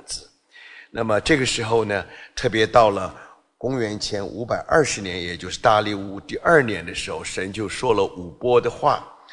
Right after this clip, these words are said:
先是借着哈该说了两段的话，然后呢，撒迦利亚说第三段。那么这个第三段就是第一章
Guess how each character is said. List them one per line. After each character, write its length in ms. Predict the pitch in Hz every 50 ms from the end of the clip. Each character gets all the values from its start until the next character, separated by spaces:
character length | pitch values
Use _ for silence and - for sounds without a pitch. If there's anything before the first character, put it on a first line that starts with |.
| - - - - - - -
先 280 | - - 139 147 151 139
是 220 | - - 131 117
借 260 | - - 135 123 113
着 320 | - - 104 98 92 80 78 - - _ _ _ _
哈 240 | - - - 107
该 320 | 110 92 123 - 120 123 127 - - -
说 240 | - - - 110 98
了 100 | 95 98
两 240 | 92 92 85 80 -
段 200 | - 123 110 98
的 80 | 85 82
话， 260 | - - 110 85 - - - -
然 220 | - 87 92 95
后 180 | 87 101 107 98
呢， 140 | 92 87 80
撒 220 | - - 104 98
迦 200 | 90 - 101 98
利 120 | 101 104 101
亚 200 | 92 80 71 73
说 360 | - - - 95 87 80 82 - _ _ _ _
第 120 | _ - 95
三 280 | - - 127 117 120
段。 220 | 120 123 120 98 85 - - - - -
那 80 | -
么 80 | 104 104
这 100 | - 117
个 60 | 101
第 140 | 92 117 123
三 260 | - - 147 143 143
段 180 | 127 120 104 98
就 80 | 98
是 60 | 98
第 240 | 95 - - 113 110
一 60 | 113
章 280 | 107 123 120 113 117 104